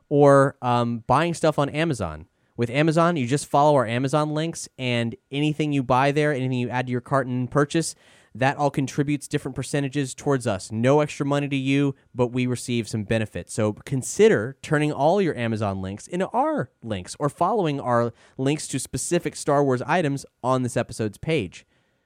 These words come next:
Meanwhile, over at Patreon, that's a monthly subscription service where you just decide how much money you'd like to give us a month for all of the content that we create for you. And in turn, there's a number of perks you can get, including a lot, and I mean a lot, of State of the Empire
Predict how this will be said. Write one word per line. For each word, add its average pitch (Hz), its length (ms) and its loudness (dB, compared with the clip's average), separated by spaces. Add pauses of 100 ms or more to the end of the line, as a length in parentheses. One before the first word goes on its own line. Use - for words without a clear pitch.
(140)
Meanwhile, 135 480 4 (240)
over 127 200 0
at - 80 -8
Patreon, 113 560 0 (160)
that's 127 160 -4
a 139 40 0
monthly 160 360 4
subscription 131 540 -4
service 101 500 -2
where 117 240 0
you 123 160 -2
just 127 480 -6
decide 135 340 -2
how 135 80 0
much 127 180 -2
money 139 200 -2
you'd 123 100 -4
like 120 140 0
to 123 80 -8
give 117 160 0
us 117 100 -8
a 120 60 0
month 180 360 -2
for 135 380 0
all 117 220 0
of 117 100 -2
the 117 80 -6
content 170 400 -4
that 110 80 -6
we 95 140 -10
create 95 340 -8
for 92 180 -6
you. 80 200 -12 (260)
And 123 160 -4
in 120 80 0
turn, 127 400 2 (240)
there's 135 300 0
a 135 80 -4
number 196 360 2
of 143 80 0
perks 123 280 -2
you 113 60 -6
can 110 120 -6
get, 101 240 -4
including 170 580 0 (140)
a 131 140 0
lot, 127 520 0
and 110 140 -10
I - 20 -4
mean 113 160 -2
a 107 60 -4
lot, 110 380 0
of 107 200 -8
State 120 280 -4
of 104 80 -6
the 110 120 -4
Empire 101 580 -4